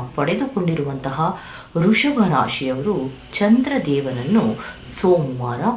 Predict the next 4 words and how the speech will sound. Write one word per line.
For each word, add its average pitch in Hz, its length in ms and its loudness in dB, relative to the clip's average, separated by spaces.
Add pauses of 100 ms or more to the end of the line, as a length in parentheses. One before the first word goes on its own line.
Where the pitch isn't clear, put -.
(240)
ಅಥವಾ 175 340 2
ಶುಕ್ರವಾರದ 190 1120 0
ದಿನಗಳಲ್ಲಿ 131 760 0 (360)
ಆರಾಧನೆಯನ್ನ 165 960 2